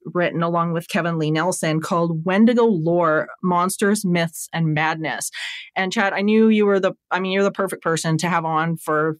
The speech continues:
this subject and <laughs> this, this entire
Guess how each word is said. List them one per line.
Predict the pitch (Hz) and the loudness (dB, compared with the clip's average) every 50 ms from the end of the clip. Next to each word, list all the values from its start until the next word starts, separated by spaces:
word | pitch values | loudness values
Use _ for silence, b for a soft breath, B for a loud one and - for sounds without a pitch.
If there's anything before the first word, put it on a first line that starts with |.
| _ | _
this | 185 175 170 - | -2 -2 0 0
subject | - - - 214 202 185 170 170 165 156 156 160 - - | -2 -2 0 0 0 0 -2 -2 0 0 -2 -2 -6 -6
and | - - 185 240 226 - - - | -4 0 0 0 0 -2 -4 -6
<laughs> | - - - | -4 0 2
this, | 311 220 226 233 - - - B B B B B B | 4 4 4 2 0 -4 -12 B B B B B B
this | 214 214 220 220 | 2 2 2 4
entire | 214 220 220 214 - 208 196 202 202 202 | 4 4 4 4 2 0 0 0 0 0